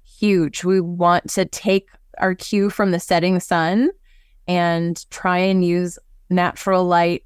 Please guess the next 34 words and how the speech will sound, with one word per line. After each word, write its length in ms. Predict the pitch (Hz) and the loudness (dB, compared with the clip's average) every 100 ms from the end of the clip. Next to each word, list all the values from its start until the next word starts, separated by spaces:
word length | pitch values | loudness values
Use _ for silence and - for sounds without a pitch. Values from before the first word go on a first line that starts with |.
| - | -8
or 200 | 180 160 | -4 -2
really 540 | 160 175 202 208 196 185 | -2 -2 2 2 4 2
dim 380 | 165 175 175 170 | 2 0 2 2
light 360 | 170 170 170 | 2 2 -2
or 140 | - 120 | -6 -10
candle 500 | - 190 170 170 170 | -8 -2 0 2 2
light, 300 | 160 160 - - | 2 0 -4 -8
as 160 | 151 | -4
long 140 | 156 147 | -2 0
as 80 | |
you're 80 | 151 | -2
being 180 | 143 143 | -2 -4
safe 300 | - 208 214 | 0 -2 0
with 100 | 190 | 2
it, 220 | 196 - _ _ _ - | 2 0 _ _ _ -2
in 180 | 185 180 | 2 2
the 100 | - | 0
evenings, 720 | 180 170 185 220 254 339 - - _ - - - | -2 0 2 2 2 0 -4 -20 _ -20 -14 -6
because 580 | 185 - 190 180 180 - | -6 -2 2 2 2 -4
light, 720 | - 180 214 220 190 - - - | -6 0 2 2 0 -2 -10 -12
especially 720 | 175 - 208 214 240 240 226 - | -10 -2 -2 -2 0 2 0 -4
blue 440 | 151 196 180 220 202 | -2 0 2 2 2
light, 280 | 151 165 - | 2 0 0
on 100 | 185 | -2
the 80 | 180 | -2
spectrum 460 | - 196 - 202 | 0 -2 0 0
of 100 | 185 | 0
light, 260 | 175 170 151 | 2 0 0
blue 200 | 180 196 | -2 2
light 260 | 175 170 - | 2 0 -2
is 120 | 165 | -4
the 80 | 170 | 0
most 300 | 170 175 - | 0 0 -2
stimulating. 680 | 175 175 180 185 190 277 | -2 0 0 0 0 -2